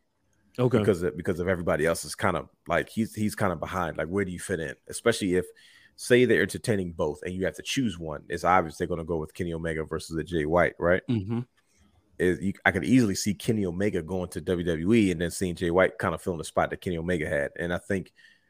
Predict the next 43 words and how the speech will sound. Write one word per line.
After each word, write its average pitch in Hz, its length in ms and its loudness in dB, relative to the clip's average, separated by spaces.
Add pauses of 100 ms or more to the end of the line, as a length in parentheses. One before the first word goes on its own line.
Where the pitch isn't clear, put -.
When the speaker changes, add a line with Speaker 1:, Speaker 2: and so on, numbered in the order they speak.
(220)
Speaker 2:
Jay 98 160 2
White 87 240 6
can 80 120 -8
probably 85 360 2
do 82 200 -2
a 101 60 2
little 92 160 2
bit 80 160 0
more 87 220 -2
now 95 340 4
in 82 120 -4
A - 20 -4
E 87 140 0
W 101 340 6
than 92 160 0
he 90 40 -4
can, 87 540 -2 (640)
you 120 120 2
know, 80 280 0
than, 92 220 0
than 95 160 -2
Kenny 98 200 -2
Omega 110 340 4
can, 90 160 -4
because 90 320 -2
it's 85 80 -8
like, 90 140 2
after 92 240 2
a 85 40 0
while, 87 180 0
like, 85 100 0
what, 87 180 -6
what 92 80 -2
do 92 40 -2
you 85 60 -8
do 87 120 -6
with 82 80 -8
Kenny - 180 -10
Omega? 73 380 -8
I 92 120 2
don't 92 120 0
really 85 140 -2
trust - 440 0